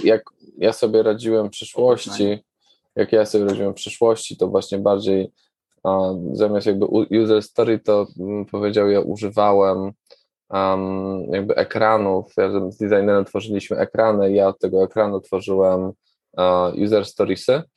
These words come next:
Speaker 1: jakby do każdego z ekranów, więc chodzi o to, że był, był przy-, sposób, że, wiesz, przejścia ekranami, które były uzgodnione z designerami, jak ma działać aplikacja, czyli było, wiesz, dziesięć czy trzynaście screenów, które były, każdy był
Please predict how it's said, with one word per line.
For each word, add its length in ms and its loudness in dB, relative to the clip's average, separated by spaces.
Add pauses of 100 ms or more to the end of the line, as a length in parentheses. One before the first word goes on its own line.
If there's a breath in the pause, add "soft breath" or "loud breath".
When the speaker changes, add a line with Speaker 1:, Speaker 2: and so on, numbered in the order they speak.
(200 loud breath)
Speaker 1:
jakby 260 0
do 120 2
każdego 420 0
z 80 -8
ekranów, 540 0
więc 240 -4
chodzi 220 0
o 40 0
to, 160 -6
że 120 -4
był, 440 2 (260)
był 320 0
przy-, 300 -14
sposób, 420 -2
że, 180 2
wiesz, 180 0
przejścia 580 0
ekranami, 800 -2 (120)
które 160 -4
były 140 2
uzgodnione 440 0
z 20 -10
designerami, 600 0
jak 200 0
ma 100 -4
działać 240 0
aplikacja, 520 -6
czyli 180 -10
było, 260 2
wiesz, 240 -4
dziesięć 300 -2
czy 80 2
trzynaście 380 -2
screenów, 440 -2
które 200 2
były, 260 2
każdy 240 -2
był 240 2